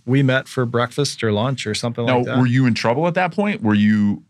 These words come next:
Speaker 1: We were gonna walk away from it. We had our, we had some sunk costs that we were just gonna walk
Speaker 2: You're just
Speaker 1: away
Speaker 2: gonna
Speaker 1: from.
Speaker 2: eat it?
Speaker 1: Mm-hmm.
Speaker 2: 'Cause you, you didn't have an option.
Speaker 1: At this point, we, we don't know how to execute.
Speaker 2: And, and you're coming up on that six months where the seller's saying, "Hey, close on this thing, poop or get off the pot."
Speaker 1: He's,
Speaker 2: Yeah.
Speaker 1: he's, yes,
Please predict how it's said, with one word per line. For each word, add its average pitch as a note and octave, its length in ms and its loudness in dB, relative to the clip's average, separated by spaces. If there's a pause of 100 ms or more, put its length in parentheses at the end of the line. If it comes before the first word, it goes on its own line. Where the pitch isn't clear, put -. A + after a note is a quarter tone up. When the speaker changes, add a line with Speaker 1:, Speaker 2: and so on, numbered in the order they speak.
Speaker 1:
We D#3+ 140 2
were F#3 80 2
gonna E3+ 140 0
walk D3+ 260 0
away C3+ 200 0
from G#2+ 260 -2
it. G#2 100 -10
We A#2+ 160 0
had B2 160 2
our, A#2 120 0
we B2+ 160 0
had B2+ 140 0
some A#2+ 140 -6
sunk A#2 260 -4
costs A2 320 -2
that A2 80 -4
we A2+ 120 0
were G#2+ 80 2
just G#2 140 -4
gonna G#2+ 140 -4
walk G#2 240 -2
Speaker 2:
You're F#2+ 80 2
just G2 80 0
Speaker 1:
away - 100 -2
Speaker 2:
gonna F2+ 60 2
Speaker 1:
from. E2 80 2
Speaker 2:
eat E2 80 4
it? E2 140 -2 (200)
Speaker 1:
Mm-hmm. G2+ 220 -12 (240)
Speaker 2:
'Cause A#2+ 140 2
you, C3 60 4
you C#3+ 200 -2
didn't C3+ 120 2
have G#2 100 2
an G2 60 0
option. F#2+ 380 -4 (100)
Speaker 1:
At G#2+ 120 -8
this D3 140 0
point, A#2+ 300 0
we, A#2+ 240 0 (520)
we C3+ 100 2
don't D3+ 160 2
know A#2 60 2
how A2 100 0
to G#2+ 60 0
execute. G#2 420 -8 (160)
Speaker 2:
And, G#2+ 300 4
and A2 100 4
you're G#2+ 80 4
coming A2 260 2
up F#2 80 0
on G2+ 100 2
that F#2+ 140 0
six - 220 -2
months G2 240 2
where F#2+ 120 0
the F2 100 0
seller's F#2 360 0
saying, E2+ 200 0
"Hey, E2+ 160 0
close G#2 280 0
on F#2 100 2
this F2+ 160 0
thing, F2 460 0 (180)
poop G2+ 200 0
or G2 80 -2
get F2+ 140 2
off F2 120 0
the E2+ 80 -6
pot." D#2 360 -4
Speaker 1:
He's, A#2+ 420 2
Speaker 2:
Yeah. G#2 200 -2
Speaker 1:
he's, A#2+ 440 -4
yes, B2+ 560 -2